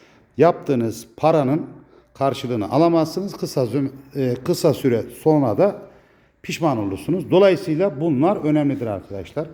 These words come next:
Benim, e, çamurluklarım, kaputum düzgündü. Bunlara dokunmadık.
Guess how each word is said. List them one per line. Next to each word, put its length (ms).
Benim, 260
e, 280
çamurluklarım, 840
kaputum 680
düzgündü. 600
Bunlara 480
dokunmadık. 560